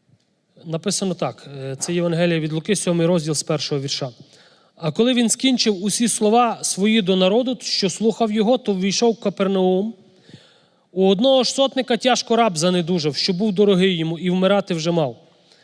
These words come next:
А коли про Ісуса почув, то, то послав він до нього юдейських старших і благав його, щоб прийшов і вздоровив раба його.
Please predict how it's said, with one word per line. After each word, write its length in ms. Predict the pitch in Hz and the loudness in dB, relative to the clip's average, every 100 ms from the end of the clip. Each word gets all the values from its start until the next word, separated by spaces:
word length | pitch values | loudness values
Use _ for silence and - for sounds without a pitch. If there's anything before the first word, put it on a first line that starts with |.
| _ _ _ _ | _ _ _ _
А 140 | 175 | -8
коли 240 | 165 262 269 | 0 2 2
про 180 | 262 254 | 2 2
Ісуса 380 | 214 285 247 | 2 0 -2
почув, 400 | 226 233 - 294 | 0 -2 2 0
то, 160 | - 233 - - - | 0 -4 -6 -20 -4
то 120 | 226 | -2
послав 580 | - 226 - 262 262 220 | 0 0 0 2 2 2
він 180 | 214 | 0
до 100 | 202 | 2
нього 260 | 220 233 220 | 2 2 2
юдейських 600 | 190 190 214 208 - 196 | 2 2 2 2 -2 -6
старших 580 | - 208 208 233 277 - | -2 0 0 0 -4 -4
і 120 | 208 | -6
благав 440 | 180 208 190 247 226 | 0 2 2 0 2
його, 240 | 220 247 | 2 2
щоб 220 | - 214 - | 0 -6 -2
прийшов 520 | 202 185 254 254 175 | -2 2 2 2 0
і 40 | 208 | -4
вздоровив 520 | 170 208 208 226 208 | 0 2 4 4 4
раба 300 | 202 190 165 | 0 2 0
його. 260 | 147 135 | -2 -8